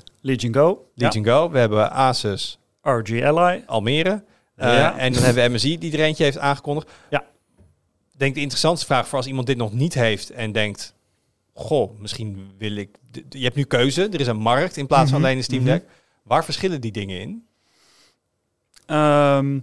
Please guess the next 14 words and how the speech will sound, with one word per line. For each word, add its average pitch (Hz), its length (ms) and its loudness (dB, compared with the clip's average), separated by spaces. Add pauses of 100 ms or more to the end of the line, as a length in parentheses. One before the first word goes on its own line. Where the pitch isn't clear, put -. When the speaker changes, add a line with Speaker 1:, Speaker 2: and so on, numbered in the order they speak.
(400)
Speaker 1:
nou, 143 180 -2
eigenlijk 208 340 0
is 180 120 0
het 160 120 -4
zo 165 180 4
dat, 147 220 2
dat 131 260 0
die, 120 340 0
dat 120 160 2
die 120 100 -4
rog 123 260 2
Ally 139 380 2
en 113 200 0
die, 104 340 -4